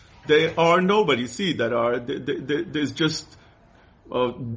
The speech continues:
the, the lowest of the lowest of the people. This is not some kind of sect that we can call anti-Semitism. It's independently done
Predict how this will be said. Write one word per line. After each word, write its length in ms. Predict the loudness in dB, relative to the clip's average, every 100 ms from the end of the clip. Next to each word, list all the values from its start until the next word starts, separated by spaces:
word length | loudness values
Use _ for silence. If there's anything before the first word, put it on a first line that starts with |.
| -12 _ _ -16
the, 240 | 2 2
the 200 | 4 4
lowest 440 | 6 6 6 2 0
of 140 | -4
the 80 | 0
lowest 360 | 0 0 -2
of 120 | -4 -6
the 80 |
people. 540 | -4 -4 -2 -4 -6 -12 _ _ _
This 240 | -8 -6 -4
is 160 | -2
not 360 | 2 4 2 0
some 180 | -6 -4
kind 220 | -4 -4
of 60 | -6
sect 720 | -12 0 0 0 -10 -20 -20 -4
that 140 | -2
we 140 | -2 -6
can 180 | -8
call 340 | -6 -2 -2 2
anti-Semitism. 960 | 0 0 -8 -2 0 0 -4 -6 -6 -6
It's 220 | -10 -6
independently 1120 | -4 -2 -4 -6 -2 0 0 0 -2 0 -2
done 480 | 4 6 6 4 -4